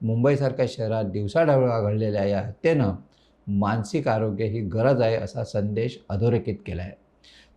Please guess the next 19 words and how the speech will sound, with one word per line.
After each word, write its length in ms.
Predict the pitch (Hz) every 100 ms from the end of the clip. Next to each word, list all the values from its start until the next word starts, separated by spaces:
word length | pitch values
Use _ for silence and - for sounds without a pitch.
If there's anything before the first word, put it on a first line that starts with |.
| -
प्रेम, 360 | 175 139 101
संशय 540 | 98 156 151 143 139 120
आणि 280 | - 107
ताण 540 | 117 - 104 107 101 95
यांच्या 260 | 98 98
त्रिकोणात 520 | 110 - 107 127 127 123
दोन 440 | 92 117 131 123
जीव 180 | 104 101
गेले, 300 | 90 90 - - _ _
तेव्हा 220 | 104 98 101
संवाद 480 | - 95 104 160
ठेवा, 400 | 160 131 120 107 110 - _ _ -
भावनांना 580 | 98 117 135 156 156
मोकळं 460 | 147 98 101 98 156
करा 260 | 131 120 123
आणि 320 | - 104 110
मदत 340 | 98 90 127
घ्या, 280 | 113 92 - -
कारण 360 | - 120 139 104